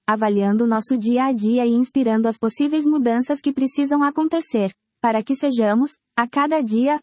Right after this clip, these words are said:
líderes melhores e em constante evolução, disse Vanessa.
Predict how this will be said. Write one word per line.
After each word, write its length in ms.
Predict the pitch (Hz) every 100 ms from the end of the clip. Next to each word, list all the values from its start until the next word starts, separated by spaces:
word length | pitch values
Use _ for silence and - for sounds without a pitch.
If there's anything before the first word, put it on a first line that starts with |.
| -
líderes 440 | 233 214 208 202
melhores 560 | 240 262 233 220 277 247
e 40 |
em 140 | 247 247
constante 560 | 277 262 262 269 -
evolução, 720 | 294 285 302 311 - 247 254 -
disse 320 | 233 262 254 269
Vanessa. 680 | 294 294 254 247 - 214